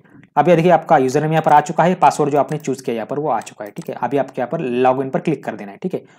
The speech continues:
आपका यहाँ पर प्रोसेस हो चुका है, अभी आपको यहाँ पर लॉगिन पर क्लिक कर देना है, ठीक है। आप यहाँ पर लॉगिन पर आ चुके हैं, आपने यहाँ पर पासवर्ड वगैरह सेव कर दिया, हम डायरेक्टली ऐसे लॉगिन कर सकते हैं, ठीक है। अब आपको यहाँ, दोस्तों आपको यहाँ पर फिर से आ जाना है, तो आपको क्या करना पड़ेगा यहाँ पर लोकल होस्ट,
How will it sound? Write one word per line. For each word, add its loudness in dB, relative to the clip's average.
आपका 2
यहाँ 4
पर -2
प्रोसेस -2
हो 4
चुका 0
है, 4
अभी 0
आपको -2
यहाँ 0
पर -4
लॉगिन -4
पर -4
क्लिक -8
कर -8
देना -14
है, -20
ठीक -8
है। -10
आप 4
यहाँ 6
पर 2
लॉगिन 4
पर 4
आ 6
चुके 0
हैं, 2
आपने 0
यहाँ 0
पर -4
पासवर्ड 0
वगैरह 0
सेव -2
कर -2
दिया, -2
हम -2
डायरेक्टली 2
ऐसे -2
लॉगिन -2
कर -8
सकते -12
हैं, -14
ठीक -8
है। -8
अब 2
आपको 4
यहाँ, 4
दोस्तों 2
आपको 2
यहाँ 4
पर 0
फिर -4
से 2
आ 6
जाना 2
है, -2
तो 0
आपको 0
क्या 2
करना -2
पड़ेगा 0
यहाँ 0
पर -4
लोकल 2
होस्ट, 2